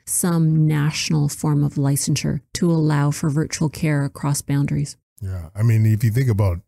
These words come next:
Speaker 2: some of the upside there, like, you know, someone in B C that's an expert in a specific kidney condition that's rare, that, you know, there's only a, a half a dozen cases in the country, to be able to have that conversation with Doctor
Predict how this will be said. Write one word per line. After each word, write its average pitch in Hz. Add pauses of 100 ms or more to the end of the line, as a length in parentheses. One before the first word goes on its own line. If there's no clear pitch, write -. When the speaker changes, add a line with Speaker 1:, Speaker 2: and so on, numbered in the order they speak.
(400)
Speaker 2:
some 104
of 95
the 87
upside 85
there, 85
like, 85 (240)
you 107
know, 87
someone 120
in 107
B 110
C 123
that's 104
an 98
expert 107
in 101 (140)
a -
specific - (160)
kidney 120
condition 113
that's 107
rare, 120 (340)
that, 98
you 110
know, 107
there's 104
only 113
a, 101 (180)
a -
half 117
a 113
dozen 117
cases 117
in 110
the 104
country, 120 (320)
to 123
be 113
able 135
to 113
have 110
that 98
conversation 110
with 90
Doctor 104